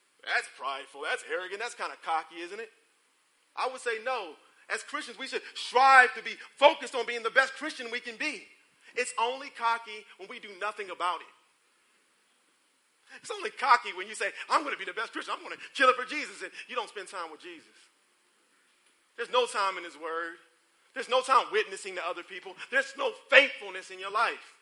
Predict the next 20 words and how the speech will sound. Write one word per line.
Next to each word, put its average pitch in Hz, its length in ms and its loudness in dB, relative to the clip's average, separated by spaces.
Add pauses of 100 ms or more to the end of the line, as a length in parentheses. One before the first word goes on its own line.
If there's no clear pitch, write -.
(1500)
No 202 200 -8
effort 185 440 -4 (640)
given. 170 340 -8 (1500)
Look, 220 180 -2
we 240 140 -6
cannot 220 400 -4
lose 202 240 -14 (260)
focus, 240 540 0
church. 185 340 -8 (160)
It's, 214 160 -6 (320)
in 233 120 -6
Jesus' 254 460 -6
eyes, 196 280 4
our 254 120 2
greatness 240 460 -2
is 196 140 -16
defined 240 500 2
by 196 200 6 (200)
our 220 140 2
faithfulness. 202 1040 -4